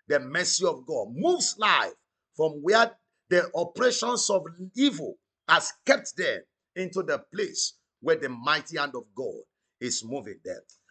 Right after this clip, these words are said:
I'm prophesying into your life today that from today, no more setback, no more setback in the name of Jesus. I want you to share this prayer. Share this prayer. You are not sharing. Oh, I, I want you to share.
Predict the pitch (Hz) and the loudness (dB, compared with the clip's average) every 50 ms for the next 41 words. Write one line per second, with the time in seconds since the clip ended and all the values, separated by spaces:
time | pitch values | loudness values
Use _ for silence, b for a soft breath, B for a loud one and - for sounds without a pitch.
0 | b b 151 165 170 160 - - _ - 175 170 165 170 156 - - 180 175 185 | b b 2 4 4 2 0 -8 _ -4 -4 -4 -2 -2 0 2 2 4 2 2
1 | 185 185 180 180 190 175 165 165 156 151 147 135 123 - - 147 131 98 101 90 | 2 0 -4 -4 -4 -2 -2 -2 -2 0 0 0 0 -2 -4 -10 -10 -8 -10 -12
2 | - _ _ _ _ _ _ _ _ - 190 170 160 151 - _ - - 185 185 | -14 _ _ _ _ _ _ _ _ 4 6 6 6 4 0 _ -6 0 2 2
3 | 175 170 - - 175 165 156 - - 214 220 - - _ - 156 202 202 175 170 | 2 0 -2 -2 -2 -2 -2 -4 -4 -2 -2 -2 -4 _ -8 -6 -6 -4 -4 -4
4 | 170 160 - - 156 151 139 - _ - 113 113 - - _ _ _ _ _ _ | -2 -2 0 0 0 -2 -4 -4 _ -12 -12 -12 -12 -14 _ _ _ _ _ _
5 | _ _ - 120 170 214 226 208 185 185 185 - - - 180 160 - - - - | _ _ -10 -2 0 0 0 0 0 -2 0 0 0 0 0 -2 -2 -4 -10 -10
6 | 104 - - _ _ _ _ _ _ _ _ - 156 170 165 147 151 151 151 156 | -10 -10 -10 _ _ _ _ _ _ _ _ -4 -2 -2 0 0 0 0 0 -2
7 | 160 160 156 151 131 120 139 123 - 107 - - - - - _ _ _ _ - | -4 -2 -4 -6 -6 -8 -10 -10 -10 -12 -10 -10 -8 -10 -10 _ _ _ _ 2
8 | 190 240 254 262 247 - 226 - 175 160 - - - - - 180 185 180 175 151 | 4 4 4 2 -2 -2 -6 -8 -8 -8 -6 -6 -8 -8 -4 0 2 2 2 0
9 | 156 160 160 - _ - 139 110 95 - - - - - 220 233 220 190 160 180 | -4 -8 -10 -10 _ -12 -10 -10 -10 -10 -8 -6 -4 2 2 2 2 2 -4 -6
10 | 180 - - - 156 147 120 104 - - 151 175 180 185 180 208 226 202 - - | -8 -8 -10 -8 -8 -6 -6 -4 -6 -4 -2 0 -2 -2 -2 -6 -10 -10 -10 -12
11 | - 165 165 151 143 135 120 107 _ _ _ _ _ _ - 214 226 233 233 233 | -12 -8 -6 -4 -4 -4 -6 -10 _ _ _ _ _ _ 4 8 10 10 10 10
12 | 233 226 220 214 208 202 196 185 180 175 170 170 160 147 - _ B B B B | 10 8 6 6 4 4 4 4 2 -2 -4 -6 -10 -12 -12 _ B B B B
13 | B B 190 202 190 - - - 180 208 208 190 240 262 262 220 - - 202 185 | B B 4 6 4 4 4 2 4 4 4 2 -2 -4 -4 -4 -6 -12 -14 -12
14 | - 160 147 131 - - - - - - - 156 156 127 104 80 - | -8 -8 -6 -6 -4 -6 -4 -6 -6 -6 -8 -10 -8 -8 -8 -8 -10